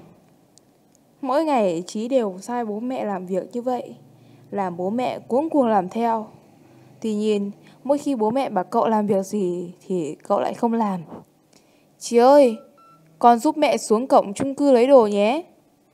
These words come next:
"Con không đi đâu, mẹ tự đi đi." "Con phải học bài nữa." Thực ra là do lười làm việc vặt. Giờ ăn tối nay,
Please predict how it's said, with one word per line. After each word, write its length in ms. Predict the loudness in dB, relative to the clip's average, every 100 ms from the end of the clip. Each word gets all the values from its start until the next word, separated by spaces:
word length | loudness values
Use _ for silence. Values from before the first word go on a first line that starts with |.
| _ _
"Con 140 | -8 0
không 180 | 0 2
đi 180 | 2
đâu, 300 | 6 8 8 4 -4 _ -8
mẹ 140 | -6
tự 220 | -2 -2
đi 160 | -2 0
đi." 340 | 2 0 -2 -8 _ _ _ _ _ _ _ _ _ _ _ _ _ _ _ _ _ _ _
"Con 220 | -4 -2
phải 120 | -2 -4
học 160 | -2
bài 260 | -2 -2 -2
nữa." 280 | 2 4 4 0 -20 -20 _ _ _ _ _
Thực 200 | -4 -4
ra 360 | 0 0 2 0
là 200 | -2 -2
do 240 | 0 0
lười 220 | 0 0
làm 220 | 0 0 -2
việc 220 | -6 -2
vặt. 160 | -2 -2 _ _ _ _ _ _ _ _ -4
Giờ 180 | 0
ăn 220 | 0 -2 -2
tối 180 | -2
nay, 360 | 0 0 -2 -4